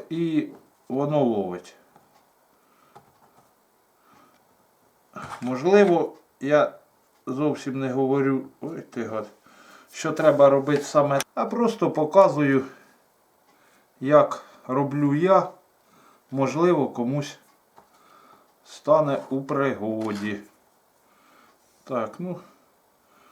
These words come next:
можна трошки і гачок небагато тут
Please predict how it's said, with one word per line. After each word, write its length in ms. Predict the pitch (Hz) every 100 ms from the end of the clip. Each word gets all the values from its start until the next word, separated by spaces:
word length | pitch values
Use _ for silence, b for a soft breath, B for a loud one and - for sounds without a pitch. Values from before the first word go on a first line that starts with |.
| b b - -
можна 420 | 139 143 143 127
трошки 560 | - 135 131 - 131 120 - _ _ _ _ _ _ _ _ _ _ b b b b b _
і 80 | 120
гачок 600 | 123 131 - 196 190 - - b b b -
небагато 800 | 165 160 156 143 147 143 143 135
тут 280 | 135 131